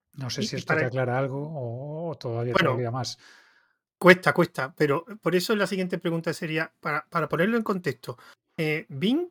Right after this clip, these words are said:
Speaker 2: ¿qué fue a sustituir o a mejorar? ¿Qué es lo que había antes que para eso surgió bim, que pretendía, digamos, solucionar o mejorar la eficiencia? Porque por lo que me has dicho es como si,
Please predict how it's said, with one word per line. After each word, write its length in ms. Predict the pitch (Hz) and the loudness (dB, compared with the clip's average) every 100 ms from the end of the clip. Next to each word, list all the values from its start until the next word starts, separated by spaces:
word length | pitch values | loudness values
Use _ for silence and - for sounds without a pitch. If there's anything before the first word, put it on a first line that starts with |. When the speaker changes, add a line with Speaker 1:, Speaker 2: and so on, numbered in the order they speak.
| _ | _
Speaker 2:
¿qué 140 | - 202 | -6 -4
fue 180 | - 196 | -2 -2
a 20 | |
sustituir 680 | - 185 - 175 170 175 170 | -2 -6 -4 -4 2 4 4
o 80 | 151 | 2
a 80 | 147 | 0
mejorar? 520 | 139 165 143 120 120 | -2 -2 -2 -2 -4
¿Qué 100 | 156 | -4
es 40 | |
lo 120 | 190 190 | -2 0
que 80 | |
había 280 | 190 190 175 | 2 4 6
antes 380 | 180 175 160 156 - - _ _ - | 6 2 -2 -4 -10 -20 _ _ -8
que 80 | |
para 220 | 165 151 151 | -2 0 0
eso 180 | - | -2
surgió 400 | - 170 - 156 | -4 -4 0 0
bim, 240 | 139 156 143 | 2 0 -4
que 160 | - | -6
pretendía, 580 | 135 139 131 135 139 135 | -8 -6 -6 -4 -4 -2
digamos, 360 | 135 135 139 131 | -2 -4 -4 -6
solucionar 720 | 147 123 - 127 151 143 - - | -6 -6 -6 -2 2 2 0 -6
o 320 | 156 131 131 | -2 -2 -2
mejorar 500 | 135 127 - 143 147 | -4 -6 -2 -2 0
la 80 | 143 | 0
eficiencia? 640 | - 151 160 143 - 147 | -4 -8 -8 -8 -6 -8
Porque 400 | 175 - 135 - | -8 -6 -6 -8
por 140 | - 139 | -6 -4
lo 80 | 127 | -4
que 80 | |
me 80 | 139 | -4
has 60 | 170 | -4
dicho 260 | 214 - | -6 -4
es 80 | 214 | -6
como 260 | - 175 151 | -4 -6 -6
si, 200 | - | -10